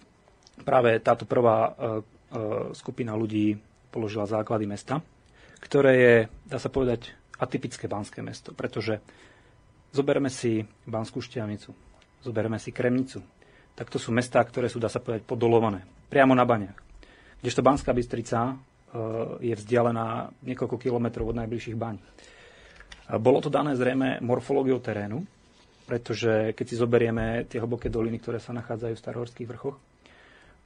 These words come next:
tak, e, veľmi neboli vhodné na založenie stredovekého mesta. A navyše cez územie mesta zrejme prechádzala významná komunikácia, e, ktorá zrejme ako, e,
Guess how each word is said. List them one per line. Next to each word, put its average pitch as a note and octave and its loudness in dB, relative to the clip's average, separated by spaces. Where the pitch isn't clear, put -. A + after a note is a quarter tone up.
tak, A#2 0
e, A#2 4
veľmi B2+ 0
neboli B2 0
vhodné G#2+ -4
na G2+ -6
založenie G#2+ -6
stredovekého G#2+ -10
mesta. G#2+ -16
A A#2 2
navyše C3 2
cez B2+ -2
územie B2+ 0
mesta A2+ -6
zrejme A2 -6
prechádzala A#2 -6
významná A2+ -6
komunikácia, A#2 -6
e, E3 -4
ktorá A2 -2
zrejme A#2+ -12
ako, A#2+ -8
e, A2+ 0